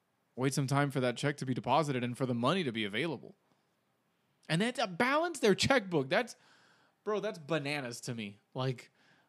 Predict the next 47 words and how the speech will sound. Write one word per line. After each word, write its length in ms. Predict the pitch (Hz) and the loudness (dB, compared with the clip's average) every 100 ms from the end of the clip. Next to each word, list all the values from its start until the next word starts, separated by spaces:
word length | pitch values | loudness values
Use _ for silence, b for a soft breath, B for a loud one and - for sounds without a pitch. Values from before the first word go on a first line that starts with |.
| _ | _
balancing 540 | - 135 165 165 180 156 | -2 0 0 0 -2 -2
your 100 | 135 | -2
checkbook. 460 | 147 143 131 123 | 0 -2 -2 -4
Like, 180 | 123 123 | -4 -4
I 120 | - 170 | -4 -4
just 180 | 269 | -2
have 160 | 208 262 | -4 -2
the 140 | 208 | 0
at-a-glance 500 | 175 156 135 143 247 | 2 2 2 0 0
shit. 180 | - 139 | 2 2
I 80 | 117 | 0
can 120 | 190 | -2
just 120 | 214 | -2
open 320 | 170 170 196 185 | 0 0 0 -2
my, 260 | 151 139 127 | 0 0 0
my 160 | 135 | -2
banking 380 | 127 135 196 175 | 0 2 2 2
app 140 | 131 123 | 2 2
and 100 | 127 | 0
be 60 | |
like, 180 | 127 117 | -2 0
"Right, 160 | 120 - - | -2 -4 -8
all 120 | 143 | -8
right, 100 | 220 | -6
that's 160 | 139 | -4
how 60 | 151 | -2
much 160 | 151 147 | 0 2
I 60 | |
have 120 | 147 | 0
in 60 | 147 | 0
my 120 | 151 | -2
account." 320 | 147 165 185 - _ | -2 -4 -6 -10 _
I 80 | 117 | -6
don't 120 | 123 | -2
have 140 | 135 127 | -2 -2
to, 300 | 135 127 120 b b b b b b - | -2 -2 -6 b b b b b b -6
I 60 | |
don't 20 | |
have 60 | 143 | -4
to 60 | 139 | 4
balance 260 | 147 143 | 6 6
anything. 260 | 147 170 123 | 4 4 2
It 80 | 117 | 2
does 140 | 127 | 0
it 60 | 117 | 0
for 180 | 139 | -2
me. 140 | 147 | -2